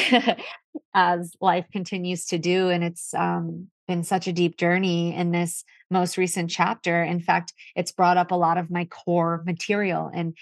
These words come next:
relative to the framework of the Venus sequence that I've been journeying through, we, we literally were on the,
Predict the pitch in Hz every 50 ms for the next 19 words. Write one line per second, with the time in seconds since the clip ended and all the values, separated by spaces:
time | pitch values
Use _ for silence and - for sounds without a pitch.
0 | - - - - 180 180 180 180 180 175 - 202 190 175 - 180 170 170 - -
1 | 180 175 175 175 175 170 175 180 165 156 170 156 170 180 190 208 214 202 - -
2 | 175 175 175 170 170 170 - 180 170 170 170 160 - 175 170 170 165 _ - -
3 | - _ _ _ - 180 180 190 220 240 247 214 190 180 180 170 - - 165 175
4 | 175 170 170 175 175 170 160 175 170 170 - - 175 170 170 175 175 175 175 185
5 | 180 180 175 160 160 165 170 - - 170 170 170 170 175 175 175